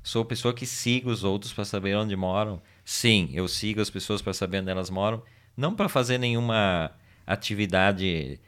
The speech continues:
terrorista posteriormente, é só por curiosidade mesmo. E quanto mais tentam esconder de mim, no caso,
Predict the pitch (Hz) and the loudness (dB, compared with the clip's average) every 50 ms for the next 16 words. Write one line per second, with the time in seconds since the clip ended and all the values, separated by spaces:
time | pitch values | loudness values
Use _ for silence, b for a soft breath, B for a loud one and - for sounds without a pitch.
0 | b b b b b b _ _ - 113 107 104 107 98 95 104 107 - - 98 | b b b b b b _ _ 2 4 4 4 4 4 4 2 2 0 -2 -2
1 | - - 98 92 - - 101 95 98 92 90 87 85 85 82 80 - 80 - - | -2 -2 -2 -2 0 0 0 2 2 2 0 0 -2 -2 -4 -4 -8 -6 -2 0
2 | 110 113 - 143 135 - 131 120 120 120 117 113 101 101 98 98 101 104 101 107 | -2 0 -2 -6 -8 -6 -4 -2 0 0 0 0 0 2 2 2 2 2 0 -2
3 | 113 104 101 95 92 82 76 80 78 - - - 95 - 120 120 131 131 - 143 | 0 0 2 2 0 0 -4 -6 -10 -8 -8 -10 -2 2 4 4 4 2 0 -2
4 | 123 113 117 120 - - - 117 120 127 - - 120 117 - - 110 104 101 98 | 0 2 0 0 0 -2 0 0 0 0 0 -2 -4 -4 -2 -2 -2 0 0 2
5 | 101 104 107 98 92 95 95 95 98 110 117 113 - - 87 90 92 90 82 82 | 2 2 2 0 0 -2 -2 -2 -2 -2 -4 -6 -6 -2 0 0 0 0 0 -4
6 | 80 | -6